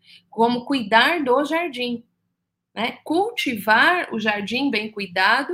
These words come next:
é que permite que ele floresça. Se eu cuido de prestar atenção no que eu sinto, se eu cuido de olhar para o que eu sinto, se eu cuido de fazer contato com o que eu sinto,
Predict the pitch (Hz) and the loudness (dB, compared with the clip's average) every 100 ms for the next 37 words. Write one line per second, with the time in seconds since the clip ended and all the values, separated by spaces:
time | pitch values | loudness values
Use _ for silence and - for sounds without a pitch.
0 | 427 - 311 330 320 339 277 247 - - | -8 -6 -6 -6 -6 -4 -4 -4 -6 -6
1 | 302 311 370 403 285 214 - 202 - - | -4 -4 -6 -2 -2 -2 -8 -14 -20 -20
2 | - - 349 359 349 - 381 415 247 208 | -16 -6 -2 -2 -2 2 4 4 0 -4
3 | 190 208 196 185 - 226 233 226 208 190 | -6 -4 -4 -4 2 2 2 -2 -4 -10
4 | 170 - 269 202 214 - 185 - 220 233 | -8 -2 0 0 -4 -8 -10 -8 -6 -6
5 | 226 170 - - - 269 262 - 359 359 | -6 -12 -20 -18 -8 -6 -4 -2 -2 0
6 | 254 247 226 214 226 269 311 302 214 196 | -4 -4 -4 0 2 4 2 0 -4 -4
7 | 196 190 - - 202 208 202 175 - - | -6 -10 -10 -8 -6 -8 -10 -16 -20 -8
8 | - 240 240 302 339 302 - - 254 262 | 0 2 2 -2 -2 -2 -6 -6 -4 -4
9 | 277 269 240 226 - 262 311 311 220 - | -4 -4 -6 -4 2 2 2 -4 -10 -12
10 | 196 180 175 170 - 254 285 269 | -12 -10 -8 -8 -4 -4 -4 -8